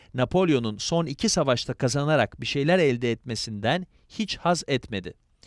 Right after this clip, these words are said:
Bunun üzerine de Büyük Britanya Mayıs bin sekiz yüz üçte savaş açtı. Mayıs bin sekiz yüz üç, Büyük Britanya savaş açıyor. Ya da şöyle diyebilirim, Büyük Britanya, Birleşik Krallığı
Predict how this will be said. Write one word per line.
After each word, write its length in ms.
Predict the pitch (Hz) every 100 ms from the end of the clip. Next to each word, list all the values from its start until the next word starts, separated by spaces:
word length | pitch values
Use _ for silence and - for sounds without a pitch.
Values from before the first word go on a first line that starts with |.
| - - -
Bunun 160 | 180 160
üzerine 440 | 120 113 107 101
de 180 | 175 202 _ -
Büyük 280 | 170 180 139
Britanya 580 | 113 - 101 123 190 -
Mayıs 380 | 147 175 151 -
bin 180 | 139 156
sekiz 420 | - 147 170 135
yüz 140 | 120
üçte 420 | - 151 - 196 254
savaş 380 | - 165 135 -
açtı. 340 | 95 - - - _ _ -
Mayıs 400 | 120 120 - -
bin 120 | 120
sekiz 420 | - 104 - 98
yüz 180 | 98 -
üç, 320 | - 196 202 - _ _
Büyük 280 | 147 147 -
Britanya 680 | 120 104 104 101 113 165 190
savaş 460 | - - 135 120 -
açıyor. 440 | 101 - 101 80 - _ -
Ya 120 | 160
da 80 | 151
şöyle 320 | 143 160 139
diyebilirim, 420 | 127 107 98 170 226 - - -
Büyük 240 | 190 202
Britanya, 520 | 139 127 120 131 190 151
Birleşik 480 | 156 160 - -
Krallığı 920 | - 156 127 120 117 127 151 196 226